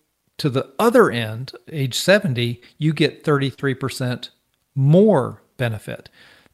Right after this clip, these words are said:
This is a huge trade-off.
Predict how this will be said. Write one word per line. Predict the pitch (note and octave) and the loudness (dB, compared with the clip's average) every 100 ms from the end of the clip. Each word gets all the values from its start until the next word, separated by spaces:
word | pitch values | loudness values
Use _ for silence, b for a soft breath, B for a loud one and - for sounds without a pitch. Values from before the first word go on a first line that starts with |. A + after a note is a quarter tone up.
| - | -4
This | G#3 A#3 - | 0 0 -2
is | D#3+ C#3+ | -2 -2
a | C#3 C#3 | -2 -4
huge | C3 - - - G#3+ G#3 B2+ A#2 A#2 - - _ _ | -4 -8 -8 -4 0 2 2 0 -4 -10 -18 _ _
trade-off. | - G3+ B3+ C3 - - - | -8 -4 -2 -4 -6 -14 -20